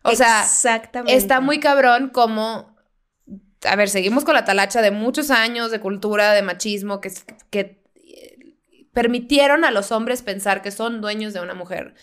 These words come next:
Speaker 1: que son
Speaker 2: Ujú.
Speaker 1: dueños de su cuerpo, de su identidad, de su todo, y por
Speaker 2: Que
Speaker 1: ende
Speaker 2: somos menos. Eso
Speaker 1: valemos
Speaker 2: pusieron,
Speaker 1: menos, que
Speaker 2: eso
Speaker 1: somos,
Speaker 2: pusieron
Speaker 1: que
Speaker 2: también.
Speaker 1: somos, como que estamos hechas pa' servir.
Speaker 2: Sí.
Speaker 1: Y hay un, hay una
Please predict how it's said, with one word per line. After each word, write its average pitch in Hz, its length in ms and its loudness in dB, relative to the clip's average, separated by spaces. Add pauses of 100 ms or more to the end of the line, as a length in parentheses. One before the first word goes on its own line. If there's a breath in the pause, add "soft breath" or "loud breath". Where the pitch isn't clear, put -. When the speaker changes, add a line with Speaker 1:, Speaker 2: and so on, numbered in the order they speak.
(140)
Speaker 1:
que 196 100 -10
son 190 140 -4
Speaker 2:
Ujú. 190 100 -6
Speaker 1:
dueños 190 480 -6 (200)
de 185 180 -8
su 180 160 -10
cuerpo, 202 500 2
de 196 100 -4
su 185 180 -8
identidad, 185 920 0 (260 soft breath)
de 180 160 -6
su 180 180 -12
todo, 196 340 0
y 196 40 -4
por 196 160 -2
Speaker 2:
Que 185 80 4
Speaker 1:
ende 202 180 2
Speaker 2:
somos 226 120 -2
menos. 233 680 -4
Eso 190 140 -14
Speaker 1:
valemos 311 440 2
Speaker 2:
pusieron, 285 300 2
Speaker 1:
menos, 392 300 0
que 277 80 -4
Speaker 2:
eso 226 80 -4
Speaker 1:
somos, 254 240 -2
Speaker 2:
pusieron 311 220 -6
Speaker 1:
que 247 60 0
Speaker 2:
también. 233 220 -2 (120)
Speaker 1:
somos, - 220 -12 (540)
como 233 200 -4
que 240 40 -2
estamos 302 360 -2
hechas 339 280 -6
pa' 233 160 -4
servir. 185 560 -8
Speaker 2:
Sí. - 480 -8
Speaker 1:
Y 220 80 -8
hay 294 140 2
un, 349 240 -6
hay 302 220 -2
una 359 80 -4